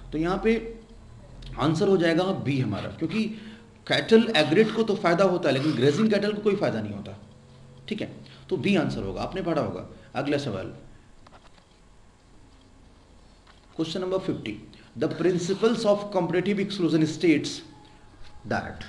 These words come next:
क्या स्टेट करते हैं, two species that have been exactly the same niche cannot coexist in the community। यही तो सच है। देखिए,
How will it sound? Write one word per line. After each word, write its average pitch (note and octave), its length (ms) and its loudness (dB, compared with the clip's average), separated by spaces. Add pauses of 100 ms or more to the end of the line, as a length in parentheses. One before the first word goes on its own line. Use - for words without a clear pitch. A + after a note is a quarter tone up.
(240)
क्या C#3 160 0
स्टेट - 300 -4
करते D#3 260 -4
हैं, D3+ 200 -4 (400)
two A#3+ 220 4
species - 540 -2
that E3+ 200 4
have E3+ 160 2
been F#3 180 4 (440)
exactly D#3+ 560 0
the F3 160 4
same F3 400 2
niche E3+ 360 0
cannot D#3 580 0 (200)
coexist D3 600 -2
in B2+ 140 -4
the C3 140 0
community। G#2+ 460 -6 (1500)
यही C3+ 260 2
तो G3 120 2
सच G3 240 2
है। G#2+ 80 -4
देखिए, C#3 220 0